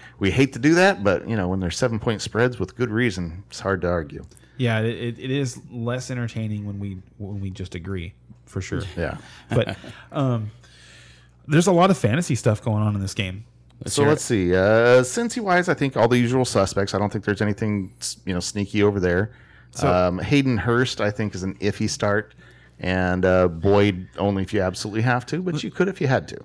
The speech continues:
Speaker 2: Let me bring up an interesting situation I have going on this weekend. I'm
Speaker 1: Okay.
Speaker 2: playing against, um,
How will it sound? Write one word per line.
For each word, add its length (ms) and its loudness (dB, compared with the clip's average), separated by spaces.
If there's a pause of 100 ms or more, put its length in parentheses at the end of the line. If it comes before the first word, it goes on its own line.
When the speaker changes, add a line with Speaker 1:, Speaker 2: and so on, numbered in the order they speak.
Speaker 2:
Let 80 -4
me 80 2
bring 220 2
up 80 0
an 80 0
interesting 420 -4
situation 480 -4
I 60 -4
have 200 -6
going 200 -6
on 100 -8
this 160 -12
weekend. 300 -8
I'm 60 -8
Speaker 1:
Okay. 80 -14
Speaker 2:
playing 360 2
against, 480 -6
um, 440 -8